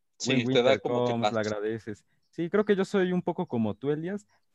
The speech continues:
Speaker 2: pero igual, este es un Love Story Lil aquí, ¿no? Es una canción que te sube las revoluciones otra vez y está, está, creo que encaja, pero, pero sí, te entiendo, Elías.
Speaker 1: Eh, la canción es bu-, hay canciones obviamente muy alegres, como por ejemplo ya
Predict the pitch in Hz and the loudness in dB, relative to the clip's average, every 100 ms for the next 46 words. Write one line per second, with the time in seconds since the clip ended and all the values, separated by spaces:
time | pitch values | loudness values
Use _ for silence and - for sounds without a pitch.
0 | _ 135 131 127 123 120 120 117 110 - | _ 2 4 4 2 2 2 2 0 0
1 | 131 135 135 127 - 139 151 139 131 120 | 0 4 4 2 -4 -8 -4 -4 0 0
2 | 110 147 131 107 101 104 95 104 _ _ | 0 -2 -2 -2 -4 -6 -8 -16 _ _
3 | _ _ 101 - 107 92 92 139 139 117 | _ _ -12 -6 -6 -6 -6 -6 -6 -8
4 | - 127 120 113 123 120 - 101 - 131 | -6 -4 -4 -2 -2 -2 -6 -8 -6 -2
5 | 123 117 110 104 101 - 120 117 117 110 | -2 -2 -4 -4 -6 -4 -4 -4 -6 -4
6 | 113 127 190 _ _ _ _ _ - 113 | -4 -4 -8 _ _ _ _ _ -12 -6
7 | 113 113 113 165 151 - 202 - - 202 | -4 -4 -4 -4 -4 -4 -6 -6 -8 -6
8 | 226 175 117 98 90 87 _ - 113 110 | -4 -4 -2 -2 -4 -10 _ -4 -2 -2
9 | 104 104 104 _ - 120 - 113 123 120 | -4 -8 -14 _ -2 -2 -2 -4 -2 -2
10 | 143 120 101 98 98 _ _ _ _ _ | -2 -2 -2 -4 -8 _ _ _ _ _
11 | _ - - _ _ _ 147 147 135 135 | _ -20 -20 _ _ _ -2 0 2 0
12 | 135 143 196 208 165 160 196 160 165 156 | 0 2 2 2 4 4 4 2 2 4
13 | 156 139 139 131 127 127 120 120 120 127 | 4 4 2 2 4 6 8 6 6 2
14 | - 107 107 101 117 107 107 104 104 101 | 0 -2 0 0 -2 0 2 6 8 8
15 | 95 | 4